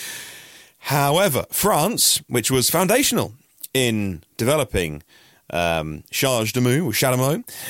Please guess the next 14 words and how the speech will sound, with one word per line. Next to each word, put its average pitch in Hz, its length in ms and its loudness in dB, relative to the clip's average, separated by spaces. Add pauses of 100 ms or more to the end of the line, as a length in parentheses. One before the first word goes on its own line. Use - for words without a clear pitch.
(180)
uh, 107 340 2
has 143 320 0
decided 131 380 2
not 139 180 0
to 120 100 2
adapt 117 420 -2 (200)
the 110 120 -4
new 104 120 2
version. 120 540 0
chademo 110 420 0
is 104 160 0
evolving 107 380 0
into 98 180 -4
Xiaoji. 131 560 0